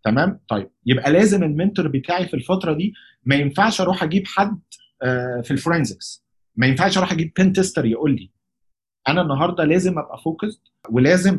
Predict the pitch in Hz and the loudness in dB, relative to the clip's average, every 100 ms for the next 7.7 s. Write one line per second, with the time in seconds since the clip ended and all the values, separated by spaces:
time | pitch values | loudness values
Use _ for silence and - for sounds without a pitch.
0 | 151 175 185 151 131 160 175 180 180 180 | 0 2 2 0 0 0 0 2 2 2
1 | - - - 117 196 190 175 143 156 202 | -2 -2 0 2 0 2 0 0 0 0
2 | 160 143 185 220 220 - 135 139 175 185 | 0 -2 -2 -4 -4 -4 -2 0 0 0
3 | 190 190 - _ _ _ _ - 127 - | 0 -4 -8 _ _ _ _ -4 -2 4
4 | 175 175 175 170 - _ 120 120 113 143 | 4 4 0 -4 -14 _ 0 0 2 2
5 | 165 - 147 127 120 156 - 143 - 156 | 2 0 0 2 0 -2 -4 -8 -2 0
6 | 156 131 127 - 117 113 113 131 151 143 | 0 -2 -4 -6 -8 -8 -4 -2 -2 -4
7 | - 160 120 117 147 185 190 | -4 -2 -2 0 2 2 0